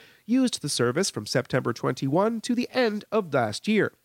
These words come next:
On the western side of the mountain, the most popular pickup spots are the Waynesboro Park and Ride Lot and the Stanton Mall. On the eastern side, that's Central Grounds Garage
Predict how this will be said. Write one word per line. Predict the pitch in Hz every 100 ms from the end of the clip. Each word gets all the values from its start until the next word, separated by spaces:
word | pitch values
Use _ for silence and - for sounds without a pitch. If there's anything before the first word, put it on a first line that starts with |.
| _ - - - -
On | 180
the | 185
western | 151 196 - 185 160
side | - 156 160
of | 151
the | 147
mountain, | 151 156 156 220 254
the | 131
most | 127 123 -
popular | 208 220 175 139
pickup | - 120 117 -
spots | - 131 196 -
are | 123 107
the | 101 113
Waynesboro | 104 175 180 151 170 156
Park | 139 165 160
and | 139
Ride | 127 202 226
Lot | 156 156 - _ -
and | 262 220 208
the | 208
Stanton | - 226 202 170
Mall. | 160 196 151 - _ _ _ _ - - - -
On | 170
the | 151 -
eastern | 254 - 135
side, | 117 127 120 160 214
that's | - 113 - -
Central | - 196 180
Grounds | 156 156 143 131
Garage | 139 156 190 233